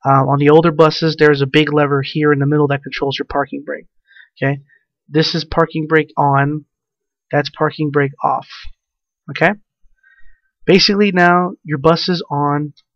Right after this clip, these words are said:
You do not have a timetable yet, so you don't need to set the route signs. Okay. Also, to control your lights, you can either hit he-, you can either hit L, or you can flip this little key to control your parking lights or your headlights.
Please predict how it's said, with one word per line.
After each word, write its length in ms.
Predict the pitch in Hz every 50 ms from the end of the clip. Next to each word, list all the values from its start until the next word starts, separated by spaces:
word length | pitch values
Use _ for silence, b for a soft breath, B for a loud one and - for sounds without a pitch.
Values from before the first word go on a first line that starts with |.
| _ _ _ _ _ _ _ _ _ -
You 120 | 151 147
do 140 | 139 165 180
not 160 | 196 208 196
have 140 | 190 185 170
a 40 | 170
timetable 760 | 165 - - 165 165 165 165 - - - 147 147 143 143 147
yet, 280 | 147 147 147 151 156
so 160 | 156 - 147 147
you 60 | 143
don't 120 | 156 156
need 160 | 165 165 160
to 80 | 165 160
set 280 | - - - 160 - -
the 100 | 156 143
route 220 | 151 170 165 -
signs. 640 | - - 151 151 151 147 - - 170 - - - _ _ _ _ _ _ _ _ _ _ _ _ _ _ _ - - -
Okay. 220 | - 151 147 165 170 _ _ B B B B B B B B B B B B
Also, 280 | - 147 143 - - 156
to 80 | 147
control 340 | 147 147 139 - - 160 156
your 140 | 151 147 147
lights, 320 | 151 151 151 147 147 -
you 60 | - -
can 140 | 143 151
either 140 | 151 151 151
hit 180 | 127 143 147 139
he-, 420 | 127 117 151 151 - _ - 170
you 60 | 156 147 156
can 100 | 170 190
either 140 | 185 180
hit 160 | 156 180 175 -
L, 360 | 156 147 143 143 143 151 - B B B B B B B -
or 80 | 147 147
you 200 | 143 139 147 147
can 120 | 135 143
flip 160 | - 165 156 -
this 180 | 160 147 -
little 220 | - 156 147 143 135 143
key 360 | - - 170 147 131 127 - _ _ _ _ _ _ _ _ _ _ _ _ _ _ _ - -
to 60 | -
control 440 | - 147 143 139 - 156 147 147 147
your 300 | 143 139 139 139 131 _ _ _ _ _ -
parking 360 | - 165 170 160 165 160 156
lights 600 | 151 151 151 151 147 - - - - - - - _ _ _ _ _ _ _ _ _ _ _ _ _
or 240 | - - 143 143 139
your 240 | 139 143 139 139
headlights. 680 | 127 147 139 143 - - - - - - - - - -